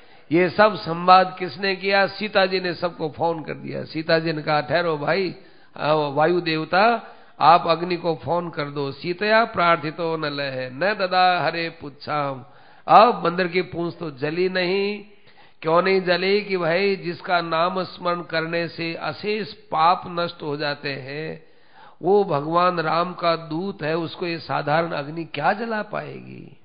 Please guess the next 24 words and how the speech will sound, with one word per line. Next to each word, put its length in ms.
सीता 360
जी 160
के 140
पास 420
आए, 400
सीता 380
जी 160
ने 180
हनुमान 520
जी 120
को 200
कहा, 640
"आज्ञा, 580
हनुमान 500
क्या 220
हुआ?" 460
बस 540
अब 160
जाने 320
की 100
तैयारी 500
की, 120
"क्या 280
हुआ?" 300